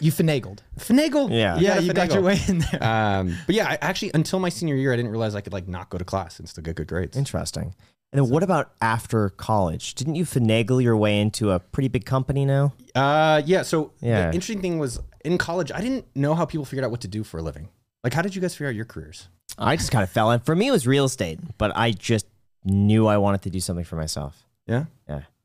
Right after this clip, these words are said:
Speaker 1: I j-, was just in love with YouTube. Growing up, I watched it a ton.
Speaker 2: Yeah.
Speaker 1: So my whole generation did. And that was, like, the dream. I didn't think I would ever be in the space, but it was the dream. And somehow it just kinda,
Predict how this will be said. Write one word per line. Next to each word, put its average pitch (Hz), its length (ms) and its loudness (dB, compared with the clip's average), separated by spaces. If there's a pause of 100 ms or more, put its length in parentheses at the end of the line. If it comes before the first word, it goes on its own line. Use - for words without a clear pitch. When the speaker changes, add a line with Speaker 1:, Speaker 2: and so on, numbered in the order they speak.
(240)
Speaker 1:
I 147 200 0
j-, 127 240 -6
was 131 160 -2
just 120 160 -4
in 113 100 2
love 104 380 -2
with 110 220 -10
YouTube. 117 540 0
Growing 120 280 -2
up, 120 160 -6
I 110 60 -4
watched 95 360 -10
it 123 80 -6
a 120 60 -6
ton. 131 420 -2
Speaker 2:
Yeah. 120 160 -2
Speaker 1:
So 104 260 -4
my 120 140 -4
whole 151 160 0
generation 120 540 -4
did. 117 280 -6 (300)
And 107 360 0
that 160 120 2
was, 165 140 -2
like, 151 100 -4
the 127 80 -6
dream. 123 640 -4 (120)
I - 60 -2
didn't 254 200 0
think 196 200 0
I 143 100 -2
would 135 140 -2 (140)
ever 156 200 0
be 127 140 0
in 120 80 0
the 113 60 -2
space, 135 460 -6
but 123 100 -6
it 123 40 -2
was 110 120 -6
the 110 80 -6
dream. 107 340 0
And 113 160 0
somehow 110 280 0
it - 20 -2
just 101 260 -6
kinda, 101 300 -6